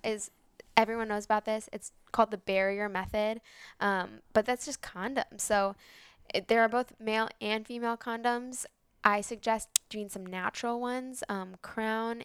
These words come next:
and Beyond Seven are great brands. Again, that's Crown, and then Beyond Seven is a separate brand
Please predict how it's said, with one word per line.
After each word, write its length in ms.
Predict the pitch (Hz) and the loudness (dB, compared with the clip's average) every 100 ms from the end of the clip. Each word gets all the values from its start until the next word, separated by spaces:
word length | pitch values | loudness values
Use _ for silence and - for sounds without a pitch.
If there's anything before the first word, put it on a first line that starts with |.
| - | -8
and 160 | 196 | -8
Beyond 300 | 202 196 190 | -6 -6 -6
Seven 440 | - 202 202 214 214 | -4 -4 -4 -6 -4
are 120 | 196 | -6
great 360 | 185 196 190 - | -4 -4 -4 -6
brands. 420 | 190 185 190 202 - | -8 -6 -8 -10 -10
Again, 240 | - 190 | -8 -8
that's 180 | 185 - | -10 -14
Crown, 580 | - - 185 180 202 240 | -16 -8 -6 -4 -6 -6
and 120 | - 185 | -10 -10
then 160 | 180 - _ _ | -12 -18 _ _
Beyond 300 | 196 180 180 | -2 -2 -2
Seven 320 | 185 180 185 | -4 -4 -8
is 180 | 190 185 | -10 -10
a 40 | |
separate 320 | - 185 190 | -6 -4 -4
brand 280 | - 185 185 | -4 -6 -8